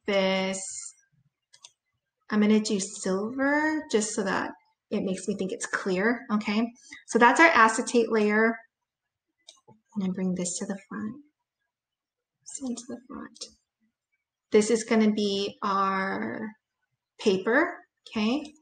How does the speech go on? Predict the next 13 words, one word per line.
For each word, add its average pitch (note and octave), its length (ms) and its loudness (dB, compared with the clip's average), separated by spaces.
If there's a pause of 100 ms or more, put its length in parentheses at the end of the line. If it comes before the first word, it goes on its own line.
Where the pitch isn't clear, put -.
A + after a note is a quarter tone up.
(460)
So F#3 380 -2
we're F#3+ 120 2
gonna G#3+ 180 4
do G3+ 220 0 (260)
five G3+ 480 2
layers. G3 540 -4 (600)
So - 140 -12
this G3+ 220 -2
is A3 180 -2
how A#3 260 6
it's - 160 -4
gonna C4+ 280 6
look. G#3+ 340 2